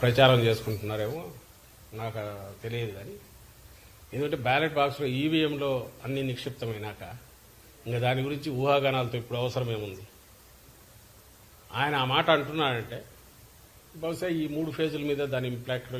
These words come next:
ఇన్ఫ్లుయెన్స్ ఉంటుందని ఆయన కానీ ప్రధాని కానీ అనుకుంటుండొచ్చు, లేదా ఆ పార్టీ నాయకులు అనుకోవచ్చు. కూటమిలో ఉన్నారు కాబట్టి ఇక్కడ మేము వస్తాము, ఇక్కడ ఇన్ని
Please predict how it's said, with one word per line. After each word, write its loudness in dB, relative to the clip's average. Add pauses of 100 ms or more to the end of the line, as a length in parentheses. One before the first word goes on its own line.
ఇన్ఫ్లుయెన్స్ -6
ఉంటుందని -8
ఆయన -4
కానీ -6
ప్రధాని -6
కానీ -10
అనుకుంటుండొచ్చు, -14 (220)
లేదా -4
ఆ -8
పార్టీ -6
నాయకులు -8
అనుకోవచ్చు. -18 (1200)
కూటమిలో 6
ఉన్నారు 4
కాబట్టి 0 (580)
ఇక్కడ 4 (120)
మేము 4
వస్తాము, -4 (140)
ఇక్కడ -6
ఇన్ని -4